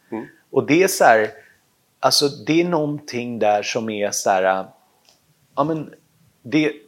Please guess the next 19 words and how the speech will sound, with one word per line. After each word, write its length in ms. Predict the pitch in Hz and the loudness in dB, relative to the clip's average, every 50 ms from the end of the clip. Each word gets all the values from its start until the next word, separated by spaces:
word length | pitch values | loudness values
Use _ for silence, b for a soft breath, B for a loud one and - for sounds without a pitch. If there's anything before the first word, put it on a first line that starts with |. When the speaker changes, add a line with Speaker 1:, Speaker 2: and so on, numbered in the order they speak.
| _ _ - - | _ _ -20 -18
Speaker 2:
film 500 | - - - 175 180 190 196 185 170 - | -16 -8 -6 -4 -4 -4 -4 -6 -6 -8
är 200 | - 123 127 123 | -8 -8 -8 -8
ett 140 | 123 120 - | -8 -10 -10
universellt 720 | - 131 123 127 113 127 123 - - 104 104 110 107 - - | -10 -10 -10 -6 -6 -6 -8 -4 0 0 0 0 0 -2 -4
språk. 680 | - - - - - - - - - _ - - - 165 | -4 -2 -2 -4 -4 -4 -6 -10 -12 _ -20 -20 -20 -4
Det 200 | 120 127 135 143 | 0 0 4 6
är 60 | 151 139 | 4 4
liksom, 440 | 131 117 - - - 123 117 113 | 4 0 -2 -4 -4 -4 -4 -4
det 220 | 107 123 - - _ | -6 -8 -10 -10 _
talas 720 | - 170 151 131 127 131 147 156 165 156 - - - - - | 0 2 2 2 2 2 2 0 0 0 0 -4 -6 -6 -2
över 400 | 135 120 117 113 107 117 113 - | 0 0 0 0 0 -2 -4 2
alla 380 | 139 139 113 101 101 101 104 98 | 2 2 2 2 0 -2 -2 0
gränser. 760 | 95 147 147 151 127 120 120 - - - 170 - 95 - - B B B B B B B B B | 2 2 2 2 0 -2 -4 -6 -4 0 0 0 0 -2 -6 B B B B B B B B B
Och 160 | 127 117 117 | -6 -2 0
det 240 | 143 165 180 170 165 | 0 2 2 2 4
gör 280 | 160 139 127 123 120 | 4 6 6 6 6
ju 140 | 117 117 120 | 4 4 2
att 240 | 120 120 - - - | 2 0 0 -4 -8
liksom, 480 | 113 110 - - - 117 107 104 107 | -8 -6 -4 -4 -2 -2 -2 -2 -4